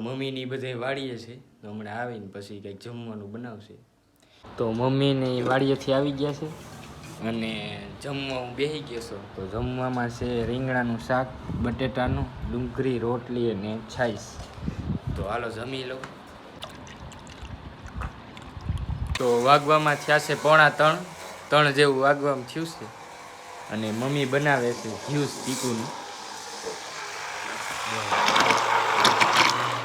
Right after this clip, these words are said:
તો હાલો, બની જાય એટલે પી લઈ. તો હાલો, આખો ગ્લાસ ભરીને આવી ગયો ચીકુનો, હવે પી લઈ.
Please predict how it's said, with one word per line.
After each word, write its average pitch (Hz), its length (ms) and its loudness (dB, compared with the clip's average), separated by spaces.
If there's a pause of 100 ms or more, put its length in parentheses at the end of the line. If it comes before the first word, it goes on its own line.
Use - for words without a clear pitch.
(1040)
તો 113 80 0
હાલો, 139 220 8
બની 143 340 4
જાય 143 160 6
એટલે 123 140 2 (100)
પી 160 240 2
લઈ. 127 140 -2 (880)
તો 123 140 -6
હાલો, 120 180 2
આખો 113 220 -2 (100)
ગ્લાસ 113 320 -2
ભરીને 117 300 -4
આવી 127 200 -6
ગયો 104 220 -6
ચીકુનો, 95 400 -10 (1120)
હવે 101 260 -10
પી 113 280 -12
લઈ. 95 160 -16